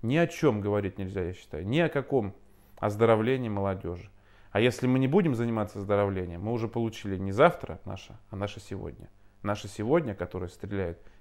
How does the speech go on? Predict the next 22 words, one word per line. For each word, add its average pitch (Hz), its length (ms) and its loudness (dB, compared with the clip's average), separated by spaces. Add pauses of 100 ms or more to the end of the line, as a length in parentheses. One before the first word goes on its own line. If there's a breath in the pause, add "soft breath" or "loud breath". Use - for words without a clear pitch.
Дети 110 500 4
убивают 104 540 0
детей 165 560 0 (400 soft breath)
и 104 120 -6
становятся 113 520 -2
героями 104 460 2
для 92 180 -4
них. 87 300 -10
Фан-клубы 107 500 0
Ильназа 95 340 0
Галевиева. 95 600 -4 (380 soft breath)
Фан-клубы 113 840 4
ему 98 240 -4
начали 90 320 -6
открывать. 85 400 -6
Вдумайтесь 107 800 0
в 107 80 -2
это, 98 220 -2
вдумайтесь. - 680 -6 (380 soft breath)
На 110 100 -2
секундочку 135 800 0
вдумайтесь. 123 680 -6